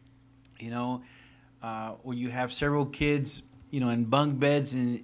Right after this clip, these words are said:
and just kind of like a warehouse kind of setting. It was, they were in homes, in individual homes. They, each of the children there, they had a mama. And in South Africa, they have more of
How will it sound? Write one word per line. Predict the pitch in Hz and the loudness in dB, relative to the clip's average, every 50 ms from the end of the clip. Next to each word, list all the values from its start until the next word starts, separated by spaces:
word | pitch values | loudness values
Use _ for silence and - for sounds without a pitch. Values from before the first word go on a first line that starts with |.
| - | -8
and | 123 123 123 123 120 | -6 -4 -2 -2 -2
just | 107 120 120 - - - | -2 -4 -6 -6 -6 -6
kind | 139 135 | -4 -2
of | 131 127 | -2 0
like | 123 123 120 | -2 -2 -2
a | 123 | -2
warehouse | 117 117 123 127 127 - - 135 131 123 - | -2 0 2 0 0 -2 -2 -4 -4 -4 -4
kind | - 131 127 | -4 -2 0
of | 123 117 | 0 0
setting. | 120 - 127 123 123 120 | -2 -2 -2 -2 0 0
It | 117 120 | 0 0
was, | 139 170 160 - - - - - | 0 -2 -2 -4 -10 -16 -10 -2
they | - 131 | 0 2
were | 131 151 175 180 | 2 2 0 -2
in | - 131 143 151 | -4 -4 -4 -4
homes, | 135 123 170 220 226 - - - - - - - - | -2 -4 -6 -6 -6 -8 -10 -12 -18 -20 -20 -14 -10
in | 123 123 - | -10 -8 -6
individual | 127 139 151 147 151 143 151 143 139 135 143 123 | -4 -4 -2 -2 0 0 0 0 0 -2 -2 -2
homes. | 135 156 151 131 110 95 | -2 -2 -2 -2 -4 -4
They, | 98 107 110 107 95 - - - - - - - - - - - - | -6 -6 -6 -6 -8 -10 -16 -20 -20 -20 -20 -20 -20 -20 -20 -10 -2
each | - 139 170 165 - - - - - | 0 0 0 0 -2 -6 -10 -8 -2
of | 135 139 139 139 139 139 131 117 - - - - | 0 2 2 2 2 2 0 -4 -8 -16 -16 -12
the | 139 120 107 110 | -10 -10 -10 -8
children | - - 156 156 151 143 135 | -6 -2 0 0 0 0 0
there, | 127 120 117 | 0 0 0
they | 110 117 113 | 0 -2 -2
had | 110 117 117 117 | 0 0 0 0
a | 117 | 0
mama. | 117 120 127 147 147 120 98 - - - - - - - - | 0 0 -2 -2 -2 -6 -8 -10 -16 -20 -20 -20 -20 -14 -8
And | 135 127 127 123 | -4 -4 -4 -4
in | - 127 120 | -4 -4 -4
South | 117 - 151 147 147 151 | -2 0 0 0 2 4
Africa, | 170 - - - 151 139 - 131 | 2 2 2 0 -4 -4 -4 -4
they | 123 127 127 123 | -2 -2 -2 0
have | 123 123 127 120 123 | 0 0 0 0 0
more | 127 123 120 120 123 120 120 - | -2 -2 0 0 0 -2 -4 -4
of | 117 113 113 107 110 | -8 -8 -8 -8 -10